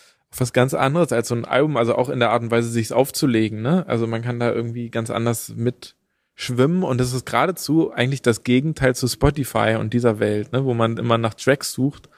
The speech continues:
nach produzierten Tracks oder diese Playlisten hat, wo ein Track nach dem anderen kommt,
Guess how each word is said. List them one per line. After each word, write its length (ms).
nach 160
produzierten 540
Tracks 400
oder 180
diese 180
Playlisten 560
hat, 180
wo 40
ein 180
Track 220
nach 120
dem 100
anderen 180
kommt, 220